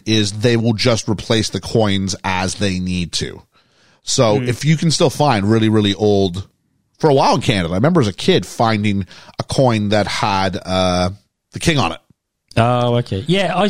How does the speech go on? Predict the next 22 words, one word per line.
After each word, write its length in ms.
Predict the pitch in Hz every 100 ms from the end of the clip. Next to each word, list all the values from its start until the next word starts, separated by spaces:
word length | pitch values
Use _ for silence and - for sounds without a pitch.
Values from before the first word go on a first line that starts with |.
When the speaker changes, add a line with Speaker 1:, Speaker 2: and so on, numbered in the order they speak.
| 170
Speaker 3:
yeah, 140 | 175 165
we 180 | 165
still 220 | 139 - 156
Speaker 1:
They 80 |
Speaker 3:
do. 60 | 165
Speaker 1:
were 80 | 156
still 220 | 165 147
in 80 | 131
circulation, 580 | 139 131 127 127 104 98
Speaker 3:
Yeah, 60 |
Speaker 1:
so 320 | 98 123 107
Speaker 3:
yeah, 80 | 98
yeah. 300 | 98 95 98 135
Speaker 1:
it'll 200 | 127 131
just 140 | 131
be 80 | 127
a 40 |
matter 420 | 120 117 113 113
of 400 | 110 110 104 98
they'll 120 | 110 104
be 120 | 107
destroyed 880 | 98 - 107 101 98 92 92 92